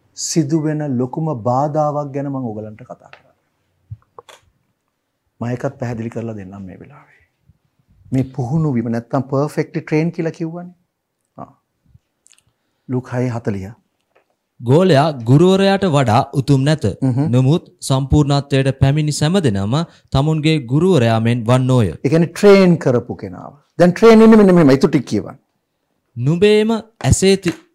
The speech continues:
Speaker 2: ඇසේ තිබෙන දැවය නොබලා නුඹේ සහෝදරයාගේ ඇසේ තිබෙන රොඩ්ඩ බලන්නේ මක් නිසාද?"
Speaker 1: දැන් පොඩක් ඉන්න.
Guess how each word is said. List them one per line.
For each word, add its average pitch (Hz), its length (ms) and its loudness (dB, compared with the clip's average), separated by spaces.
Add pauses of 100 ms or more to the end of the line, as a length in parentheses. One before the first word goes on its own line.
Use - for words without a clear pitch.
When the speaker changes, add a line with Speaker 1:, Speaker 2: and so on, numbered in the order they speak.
(140)
Speaker 2:
ඇසේ 196 280 2
තිබෙන 147 340 0 (120)
දැවය 151 340 4
නොබලා 135 460 2 (140)
නුඹේ 139 360 0
සහෝදරයාගේ 185 960 0
ඇසේ - 340 0
තිබෙන 175 380 -2
රොඩ්ඩ 170 340 0
බලන්නේ 123 540 0
මක් 139 280 -2
නිසාද?" 147 400 -2
Speaker 1:
දැන් 196 160 -2
පොඩක් 117 300 -4
ඉන්න. 131 160 -20